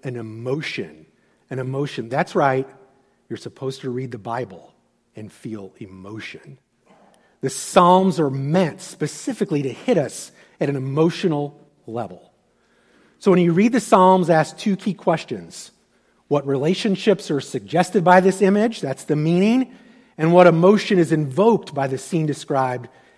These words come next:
In other words, what does the writer or the songwriter want me to feel? Now, Psalm thirty-three uses two pictures, and they're found in verse two or three. And the psalm also uses a literary device that's very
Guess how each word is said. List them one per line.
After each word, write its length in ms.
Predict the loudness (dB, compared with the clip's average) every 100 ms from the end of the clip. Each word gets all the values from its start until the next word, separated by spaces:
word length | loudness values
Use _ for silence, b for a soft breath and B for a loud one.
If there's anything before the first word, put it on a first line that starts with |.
| b
In 100 | 2
other 200 | 4 4
words, 360 | 4 2 -2 -10 b b
what 120 | 4
does 140 | 4 4
the 80 | -2
writer 560 | 2 4 4 4 2
or 60 | 0
the 60 |
songwriter 680 | -6 0 2 2 0 -2 -4
want 220 | -8 -8
me 100 | -10
to 80 | -12
feel? 560 | -16 -12 -10 -10 -14 _ _ _ _ _ _ _ _ B B B
Now, 80 | 0
Psalm 280 | 6 6 6
thirty-three 500 | 4 4 4 6 6
uses 320 | 4 0 -2
two 200 | -4 -4
pictures, 640 | 0 -2 0 -2 -2 -8 -20 b b -8
and 140 | -4
they're 100 | -4
found 320 | 0 0 0
in 100 | 0
verse 240 | 0 0 -2
two 200 | 0 0
or 100 | 0
three. 500 | -2 -2 -2 -4 -8 b b b b b
And 160 | 4
the 60 | 4
psalm 360 | 6 6 8 6
also 260 | 4 4
uses 360 | 2 2 0 2
a 40 |
literary 460 | 4 4 4 4 4
device 460 | 4 4 4 2
that's 200 | -2 -6
very 380 | -4 0 0 0